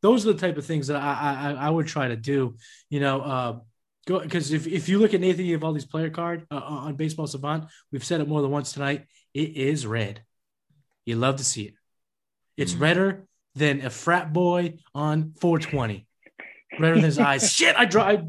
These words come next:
Speaker 1: I blew the joke. Damn it, I had it in the arsenal. I had it cocked back. I pointed it at it, and it freaking didn't even fire. Damn it.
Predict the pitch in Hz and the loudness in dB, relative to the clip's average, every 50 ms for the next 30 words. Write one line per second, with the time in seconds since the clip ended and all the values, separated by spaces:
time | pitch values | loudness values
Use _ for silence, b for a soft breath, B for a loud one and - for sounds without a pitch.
0 | 185 180 185 160 165 190 180 170 160 160 139 127 123 - _ b b b b b | -6 -6 -4 -2 -2 -4 -4 -2 -2 -2 -2 -2 -4 -10 _ b b b b b
1 | - 214 226 247 240 247 196 175 160 - 190 214 240 262 277 262 262 254 240 240 | 4 8 8 10 8 8 8 4 4 4 4 6 6 6 4 4 4 4 4 2
2 | 233 214 - - 226 226 226 220 220 B B B B - - - 143 147 - - | 2 0 0 -2 -2 -2 -2 -4 -6 B B B B -2 -2 -2 0 0 -2 -2
3 | - - 220 196 180 180 220 247 254 262 - - 254 254 247 247 - - 247 247 | 0 0 0 2 4 4 4 2 2 0 2 4 4 4 4 2 0 2 2 4
4 | 240 240 240 240 B B B B - 151 - - - 247 269 285 277 285 269 277 | 4 2 0 -4 B B B B 0 2 4 6 8 8 8 8 8 8 6 4
5 | 269 262 262 254 254 262 254 254 B B - 185 185 175 - - 226 208 - 214 | 4 4 4 2 2 2 0 -2 B B -2 0 0 0 2 0 0 2 4 2
6 | 196 180 156 170 190 190 196 196 190 185 175 - - 147 127 117 113 110 107 110 | 2 4 6 6 6 6 6 4 2 0 -2 -4 -4 -2 -2 -2 -2 -4 -4 -6
7 | 113 175 202 226 226 233 220 - - | -4 -2 0 0 0 0 -2 -6 -12